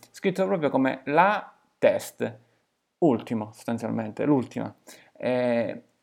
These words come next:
da lì navighi con Domani, quindi anziché andare classicamente su app punto condomani punto it, devi posporre allo slash la parola latest.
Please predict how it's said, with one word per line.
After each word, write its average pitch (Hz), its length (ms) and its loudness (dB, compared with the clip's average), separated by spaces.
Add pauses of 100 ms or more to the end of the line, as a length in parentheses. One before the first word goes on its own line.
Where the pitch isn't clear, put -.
(1040)
da 160 180 4
lì 226 400 4
navighi 180 320 4
con 151 220 2
Domani, 123 300 2
quindi 143 180 2
anziché 202 240 0
andare 135 400 6
classicamente 123 500 -2
su 123 80 -4
app 127 260 2
punto 120 220 -2
condomani 135 380 2
punto 220 220 0
it, 170 180 0
devi 135 340 4
posporre 117 920 6
allo 135 320 2
slash 117 420 -2
la 143 100 0
parola 113 360 2
latest. 107 540 -4